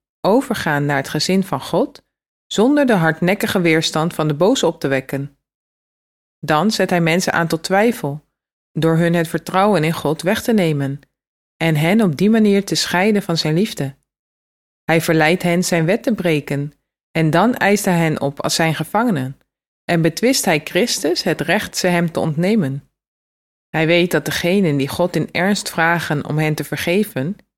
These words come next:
en in genade aan te nemen, ook worden verhoord. Daarom houdt Satan hen de zonde voor om hen te ontmoedigen.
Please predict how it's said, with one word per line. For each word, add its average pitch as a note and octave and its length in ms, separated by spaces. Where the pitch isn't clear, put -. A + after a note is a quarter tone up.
en F3 160
in E3+ 100
genade E3 420
aan G3 240
te A3 120
nemen, C3 420
ook G3 180
worden E3+ 240
verhoord. F3 560
Daarom E3+ 440
houdt E3 220
Satan F#3 380
hen D#3 180
de D#3 80
zonde G#3+ 340
voor C#3 420
om E3+ 140
hen E3 200
te E3+ 120
ontmoedigen. E3 680